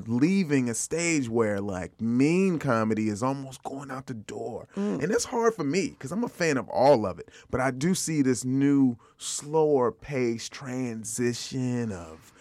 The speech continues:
Speaker 1: idea-based, generational, you know,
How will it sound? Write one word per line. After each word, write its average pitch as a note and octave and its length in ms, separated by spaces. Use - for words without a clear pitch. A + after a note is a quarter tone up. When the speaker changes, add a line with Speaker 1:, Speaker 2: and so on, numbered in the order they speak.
Speaker 1:
idea-based, C3 1600
generational, C3+ 1500
you A#3+ 120
know, A#3 280